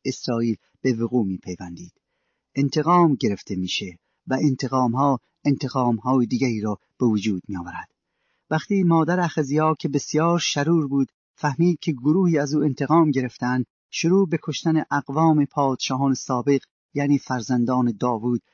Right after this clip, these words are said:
و نسل سلیمان و یهوشافات می‌کند.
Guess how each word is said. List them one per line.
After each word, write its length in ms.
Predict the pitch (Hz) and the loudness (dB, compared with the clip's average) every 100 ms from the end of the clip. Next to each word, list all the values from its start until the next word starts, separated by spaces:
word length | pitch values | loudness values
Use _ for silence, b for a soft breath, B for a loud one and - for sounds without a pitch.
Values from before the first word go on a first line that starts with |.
| _ - | _ -4
و 140 | 120 | -2
نسل 380 | 117 120 - 117 | 0 -2 -4 -8
سلیمان 640 | - 123 110 107 113 107 | -6 -4 -2 -2 -2 0
و 120 | 107 104 _ - | -2 -4 _ -6
یهوشافات 760 | 117 113 104 117 98 113 104 92 | -6 -4 -4 -4 -4 -2 -2 -4
می‌کند. 400 | 104 - 92 - | -14 -18 -16 -18